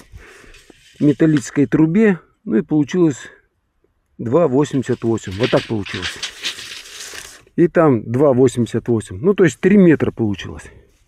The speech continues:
от забора. И шнурку натянули. Потом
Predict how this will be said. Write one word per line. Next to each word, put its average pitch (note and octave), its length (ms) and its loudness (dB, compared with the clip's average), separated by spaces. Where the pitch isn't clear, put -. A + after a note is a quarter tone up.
от C#3+ 200 0
забора. A2 640 0
И G#3+ 80 0
шнурку C#3+ 380 2
натянули. G#2+ 560 0
Потом C3 400 2